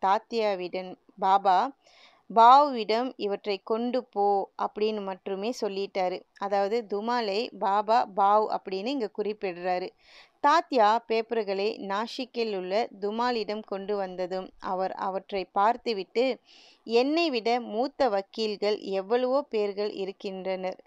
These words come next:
நீங்கள் இவற்றை அகமத் நகருக்கு எடுத்து செல்லுங்கள்" அப்படின்னு சொல்றாரு. "தாங்களே அப்பீல் செய்ய வேண்டும் என்பது பாபாவின் விருப்பம்" அப்படின்னு தாத்யா பதில் கொடுக்கிறாரு.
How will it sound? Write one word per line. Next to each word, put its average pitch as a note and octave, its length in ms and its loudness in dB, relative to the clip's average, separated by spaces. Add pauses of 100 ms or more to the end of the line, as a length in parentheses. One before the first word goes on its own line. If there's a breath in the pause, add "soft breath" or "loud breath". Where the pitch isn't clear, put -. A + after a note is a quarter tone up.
நீங்கள் A3 640 -2
இவற்றை G3+ 640 -4 (380 soft breath)
அகமத் D4 540 2
நகருக்கு G#3+ 640 -4
எடுத்து G#3 380 -4
செல்லுங்கள்" F#3+ 560 -4
அப்படின்னு G3 580 -6
சொல்றாரு. F#3+ 460 -2 (460 soft breath)
"தாங்களே C#4+ 680 4
அப்பீல் C#4+ 600 -2
செய்ய G#3+ 480 -2
வேண்டும் A3+ 480 -4
என்பது F#3+ 500 -4 (100)
பாபாவின் A#3+ 760 2
விருப்பம்" G3+ 720 -4
அப்படின்னு G3 640 -6 (140)
தாத்யா G3 560 0 (100)
பதில் F#3+ 360 -4
கொடுக்கிறாரு. F3+ 580 -6